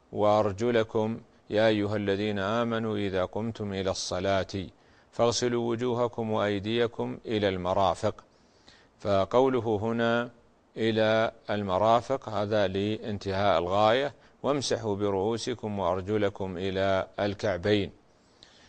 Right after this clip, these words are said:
فقد كانت، آه، قد وقع خلاف بين أهل العلم في كلمة "إلى" هنا، وما، ما المراد، آه، بها،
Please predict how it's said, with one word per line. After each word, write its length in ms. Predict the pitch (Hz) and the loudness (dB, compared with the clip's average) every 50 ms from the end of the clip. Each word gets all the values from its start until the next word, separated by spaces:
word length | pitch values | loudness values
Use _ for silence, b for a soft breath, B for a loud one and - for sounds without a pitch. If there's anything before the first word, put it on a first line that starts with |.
| b b b _ | b b b _
فقد 1900 | - - 113 110 107 104 104 98 80 - - - - - - - - - - - _ _ _ _ _ _ _ _ _ - 120 123 123 123 123 104 - - - - - - 202 214 202 180 151 117 - | -6 -2 0 2 4 4 4 4 4 2 0 -4 -8 -10 -12 -14 -18 -20 -20 -20 _ _ _ _ _ _ _ _ _ 2 2 4 4 2 -2 -4 -4 -6 -10 -20 -18 -16 -16 -14 -10 -10 -10 -8 -2
كانت، 460 | - 127 131 131 127 127 120 110 - - | 2 2 4 4 2 2 -2 -4 -6 -6
آه، 300 | - 110 107 101 98 92 87 135 - | -4 -2 0 0 0 -2 -4 -4 -2
قد 220 | 123 120 113 107 113 | -2 -2 0 0 0
وقع 840 | 107 98 101 127 135 127 - 117 113 110 107 107 107 104 98 87 | 0 2 2 2 4 4 4 4 6 6 6 4 4 4 2 0
خلاف 440 | - - 113 113 120 127 127 113 117 | -2 -2 0 4 6 6 6 6 2
بين 300 | 110 104 101 101 101 98 | 0 0 0 0 0 0
أهل 220 | 92 98 101 98 | -2 -4 -4 -4
العلم 380 | 101 101 101 110 117 117 107 98 | -2 0 2 2 2 0 -2 -4
في 360 | - - 95 95 101 98 90 | -6 -4 -4 -2 -2 -4 -4
كلمة 440 | - - 117 113 113 104 101 95 95 - - | -2 0 0 2 2 0 -2 -4 -6 -8 -10
"إلى" 600 | - 123 120 120 117 110 113 117 117 120 120 123 b b b b b b _ - 90 | -6 -2 -2 0 2 4 4 6 6 4 2 0 b b b b b b _ -16 -8
هنا، 580 | 87 107 113 113 113 113 113 117 117 117 127 - b b b b b _ _ _ | -4 -2 -2 0 0 2 2 2 2 0 -2 -6 b b b b b _ _ _
وما، 720 | - 73 107 104 101 101 104 104 101 101 101 101 98 107 - - - _ _ _ _ _ _ - 104 101 104 104 104 101 | -12 -8 -6 -2 0 0 2 2 2 2 0 0 -2 -4 -6 -12 -18 _ _ _ _ _ _ -12 -8 -6 -6 -4 -4 -4
ما 200 | 85 92 110 117 | -4 -4 -2 0
المراد، 600 | 120 127 123 117 113 110 110 113 113 107 104 101 | 0 0 0 2 2 2 4 4 2 2 2 0
آه، 560 | 107 104 104 104 107 67 73 95 95 92 92 92 | 0 0 2 0 0 -2 -2 -2 -4 -4 -4 -2
بها، 540 | 90 117 113 98 113 117 117 120 117 123 | -2 -2 0 2 4 6 6 6 4 2